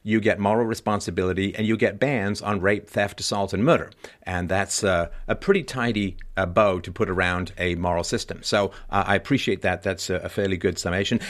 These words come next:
And I really like the fact that you got to the rape, theft, assault, and murder part, 'cause, uh, everybody seems to get clogged on the sewage of U P B as a, an initial methodology and not what it establishes after you get past the gate.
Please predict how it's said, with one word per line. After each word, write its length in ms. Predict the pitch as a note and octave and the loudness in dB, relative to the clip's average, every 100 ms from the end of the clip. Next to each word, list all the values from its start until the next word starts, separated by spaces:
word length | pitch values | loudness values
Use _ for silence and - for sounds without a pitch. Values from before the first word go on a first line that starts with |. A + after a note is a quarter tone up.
| - | 0
And 100 | C#3 | 2
I 40 | |
really 260 | C3 G3+ F#3 | 4 4 4
like 220 | C3 B2+ | 2 -2
the 60 | - | -2
fact 440 | A#2+ A2 G#2+ A2 | 2 2 0 -2
that 320 | G2+ G2 F#2+ | 2 2 0
you 100 | G2 | -2
got 280 | G2 G#2 G#2 | 0 0 0
to 60 | F#2 | -2
the 80 | F#2 | 0
rape, 220 | G2 - | 0 2
theft, 220 | G2+ - | -2 -2
assault, 280 | - F#2+ F#2 | -2 -2 0
and 100 | F2+ | -2
murder 200 | F2+ F2+ | -2 -2
part, 280 | G2+ F#2+ G2+ | -2 -2 -2
'cause, 320 | G2 F2+ - - | -2 -2 -6 -8
uh, 120 | F2+ G2 | -6 -4
everybody 340 | G2+ F#2 F#2 | -4 -2 -4
seems 240 | - G2+ - | -2 -4 -4
to 60 | |
get 160 | G#2 - | -4 -4
clogged 400 | - F#2+ F#2 - | 0 0 0 -4
on 100 | F2 | -4
the 80 | E2+ | -4
sewage 460 | - G#2 G2 F2 | -2 0 0 0
of 180 | F#2 F2 | -4 -4
U 140 | G#2+ G2 | -4 -4
P 160 | G2 | -4
B 340 | F2+ G2+ F#2+ F2+ - - - | -4 -2 -2 -4 -10 -18 -6
as 260 | F2+ F#2 F2+ | -2 0 0
a, 220 | F#2 F2 | 0 0
an 100 | F#2 | 0
initial 300 | F#2+ A2+ - | 0 0 0
methodology 720 | F#2+ F#2 F2 A#2 D3 A#2+ G2 F2+ | -2 -2 -2 0 0 0 -2 -2
and 160 | F#2 | -2
not 280 | F#2 F#2+ G2 | 0 0 0
what 180 | F2+ F2+ | 0 -2
it 120 | D#2 | -4
establishes 760 | - G2+ F#2 E2 - D#2+ - - | -6 -2 -2 -4 -6 -6 -6 -6
after 240 | F2 - | -6 -4
you 120 | F2 | -4
get 200 | E2+ F2 | -4 -4
past 240 | - F2 - | -6 -10 -8
the 80 | F#2 | -4
gate. 240 | A2+ F2+ | -4 -6